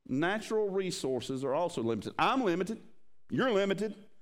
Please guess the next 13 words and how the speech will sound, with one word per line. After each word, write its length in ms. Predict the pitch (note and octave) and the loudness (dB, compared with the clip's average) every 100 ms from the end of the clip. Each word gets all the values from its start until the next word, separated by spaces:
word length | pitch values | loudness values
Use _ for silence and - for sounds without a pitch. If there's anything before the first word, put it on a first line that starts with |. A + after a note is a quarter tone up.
| - - - - | -18 -18 -20 -6
But 120 | A#3+ A#3 | 2 6
all 200 | C4 C#4 | 6 6
of 80 | |
our 180 | D4 D4+ | 4 4
resources 640 | D4+ D#4 - G3 D#3+ C3+ | 4 2 2 0 2 2
are 100 | C#3 | 2
limited 380 | D#3 D#3+ D3 E3+ | 4 2 2 2
also. 560 | A#3 B3+ - C#3 A2 - - - - - - - - - _ _ _ _ _ _ _ _ _ _ _ - | 2 2 2 2 2 -2 -12 -16 -16 -18 -18 -20 -20 -20 _ _ _ _ _ _ _ _ _ _ _ -2
And 80 | D3+ | 0
did 180 | E3 G3+ | 2 2
you 120 | D4 | 2
know 460 | A#3+ G#3 A3 A3+ | 2 4 4 2
that 160 | F3+ | 0